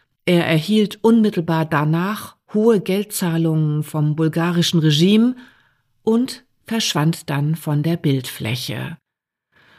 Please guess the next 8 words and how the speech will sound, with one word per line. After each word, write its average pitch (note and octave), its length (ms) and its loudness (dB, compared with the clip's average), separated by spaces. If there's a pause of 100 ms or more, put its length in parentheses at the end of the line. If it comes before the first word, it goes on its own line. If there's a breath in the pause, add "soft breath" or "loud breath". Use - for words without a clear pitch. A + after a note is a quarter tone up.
Doch F#3 420 -2
als E3+ 480 -2
dänische A3 560 0
Ermittler F#3 500 2
ihn D#3+ 160 2
neunzehnhundertdreiundneunzig E3 1700 0
schließlich E3 500 -4
verhörten, D3 840 -4